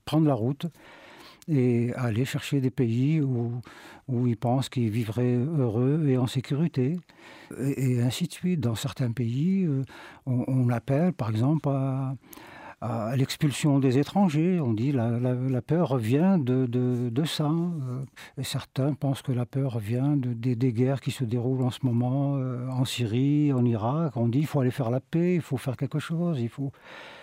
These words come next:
il faut agir, il faut aller bombarder, il faut, voilà, face à la peur, on a des réactions différentes d'un pays à l'autre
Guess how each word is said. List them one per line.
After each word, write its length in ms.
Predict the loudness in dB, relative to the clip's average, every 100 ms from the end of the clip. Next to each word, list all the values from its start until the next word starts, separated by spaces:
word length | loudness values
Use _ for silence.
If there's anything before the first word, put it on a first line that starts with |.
| -10
il 60 | -4
faut 180 | 0 2
agir, 400 | 2 2 0 -2
il 80 |
faut 160 | -2 0
aller 100 | 2
bombarder, 720 | 2 4 2 2 2 4 4
il 60 | 2
faut, 360 | 0 -2 -2 -6 -14 -20 -20 -18 -18 -2
voilà, 200 | 2 2
face 280 | 2 2 4
à 60 | 2
la 100 | 2
peur, 280 | 2 4
on 120 | 4 4
a 80 |
des 240 | 4 4 2
réactions 520 | 2 0 0 2 4
différentes 800 | 4 2 2 2 2 4 2 2
d'un 160 | 2
pays 240 | 4 2 2
à 80 | 2
l'autre 420 | 0 0 -4